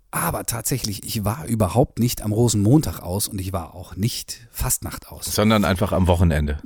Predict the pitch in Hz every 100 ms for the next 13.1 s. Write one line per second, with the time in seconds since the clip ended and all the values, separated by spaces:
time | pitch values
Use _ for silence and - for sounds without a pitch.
0 | - 302 269 240 226 202 185 254 196 -
1 | 98 92 92 92 101 98 135 143 - 92
2 | - - 101 - 117 - 101 98 110 101
3 | 98 113 82 - 92 - 101 113 - 92
4 | - - 90 - 131 - 98 92 87 92
5 | 85 - - 78 73 110 175 143 110 101
6 | 92 87 82 - - - 135 127 - 104
7 | 98 117 147 113 - 107 90 85 92 185
8 | 208 85 117 - 127 143 147 _ _ _
9 | - - - 214 185 160 135 120 101 87
10 | - - - - - - - 98 92 82
11 | 82 80 76 76 76 80 80 135 190 -
12 | - - - - - - - - - 214
13 | 110